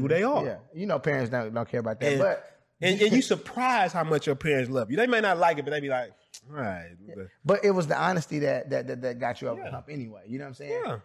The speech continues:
Speaker 1: And that's really another thing, too. So your loved ones, the, the, the ghost that's in the back of your head, let them know. You know what I'm saying? If it's your job, then you know what time it is.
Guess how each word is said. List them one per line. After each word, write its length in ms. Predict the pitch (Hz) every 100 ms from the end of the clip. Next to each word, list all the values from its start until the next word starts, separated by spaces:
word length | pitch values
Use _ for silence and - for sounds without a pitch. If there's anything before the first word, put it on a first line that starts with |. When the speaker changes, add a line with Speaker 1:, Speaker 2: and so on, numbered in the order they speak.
| -
Speaker 1:
And 140 | 139
that's 160 | 165 143
really 300 | 160 170 156
another 320 | 135 156 147
thing, 240 | 135 135
too. 180 | 127 165
So 120 | 131
your 160 | 131 131
loved 280 | 151 175 170
ones, 260 | 170 165
the, 100 | 147 131 123
the, 100 | 123 117
the 60 | 123
ghost 360 | 113 147 160
that's 160 | - 123
in 80 | 147
the 60 |
back 180 | 135 156
of 60 | 147
your 100 | 151
head, 340 | 165 170 165 - _ _ _
let 280 | - 170 180
them 200 | 180 160
know. 280 | 151 170 117 98
You 80 |
know 40 | 131
what 60 |
I'm 80 | 143
saying? 240 | 135 151 143
If 180 | 151 170
it's 160 | 156
your 160 | 147 131
job, 580 | 113 143 165 190 190 180 139
then 200 | 143 139
you 80 | 151
know 180 | 143 165
what 220 | 151 131
time 260 | 143 123
it 100 | 117
is. 120 | 101